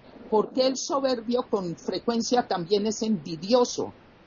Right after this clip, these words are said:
Porque no puede soportar una comparación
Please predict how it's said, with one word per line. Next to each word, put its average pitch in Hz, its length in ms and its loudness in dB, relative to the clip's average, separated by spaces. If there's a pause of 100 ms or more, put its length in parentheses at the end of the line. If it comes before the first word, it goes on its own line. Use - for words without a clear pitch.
(160)
Porque 214 300 4
no 220 220 0
puede 269 280 6
soportar 233 760 0
una 247 260 -2
comparación 196 1080 -4